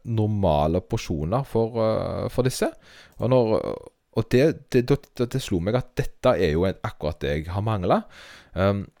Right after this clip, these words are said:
jeg trenger å kunne si til ungen min at, eh, «Hei, du er ni år.» En niåring, eh,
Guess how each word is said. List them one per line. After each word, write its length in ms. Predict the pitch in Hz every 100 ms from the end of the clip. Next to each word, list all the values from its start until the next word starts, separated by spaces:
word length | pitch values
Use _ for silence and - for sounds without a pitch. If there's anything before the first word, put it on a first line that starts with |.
| _ - 90
jeg 260 | 107 147 - _ -
trenger 460 | - 98 85 117
å 80 | 117
kunne 220 | - 117 120
si 240 | - 90
til 220 | - 120
ungen 180 | 92 110
min 180 | 180 165 - _
at, 400 | - 101 - 113
eh, 140 | 110 - - _ - _ _ _ _ _ - _ _ -
«Hei, 320 | 107 180 156 - -
du 100 | 98
er 80 | 120
ni 240 | 127 90 92
år.» 320 | 76 85 - - - - - -
En 220 | 110 127
niåring, 560 | 135 87 85 101 196 208 - -
eh, 300 | - 113 104